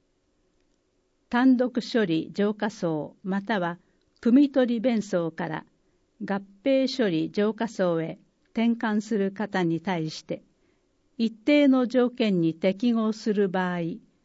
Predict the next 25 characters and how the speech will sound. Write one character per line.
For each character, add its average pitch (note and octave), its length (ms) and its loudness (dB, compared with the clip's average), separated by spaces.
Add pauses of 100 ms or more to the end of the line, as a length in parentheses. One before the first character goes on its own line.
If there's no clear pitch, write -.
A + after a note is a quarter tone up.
(460)
設 A#3+ 440 0
置 - 0 -
費 C4+ 220 0
用 G#3 260 4
な F#3+ 160 0
ど E3 160 -2
の E3+ 240 -4 (400)
一 A3 320 0
部 A3+ 180 -2
を D#3+ 140 -4
補 G3+ 160 0
助 F#3 180 0
し - 100 -12
て F3+ 140 -4
い E3 160 0
ま D3+ 160 -4
す。 - 240 -18 (800)
補 A3 60 -4
助 C#4 220 2
額 A3+ 300 -6
等、 F3 400 -2 (160)
詳 C4 240 0
し - 160 -14
く G#3 120 -4
は F#3+ 180 -4